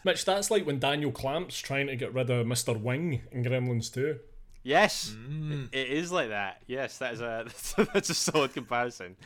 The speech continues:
Speaker 2: Um, so they're kinda casing the joint and trying to hack this robbery. Fool,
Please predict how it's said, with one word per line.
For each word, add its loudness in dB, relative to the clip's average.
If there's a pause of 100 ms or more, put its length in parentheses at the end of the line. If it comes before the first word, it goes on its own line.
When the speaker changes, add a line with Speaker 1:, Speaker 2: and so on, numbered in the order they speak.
(360)
Speaker 2:
Um, 6 (160)
so 2
they're 2
kinda 2
casing -4
the -6
joint 0
and -20
trying -2
to -4
hack -2
this -8
robbery. -2
Fool, 0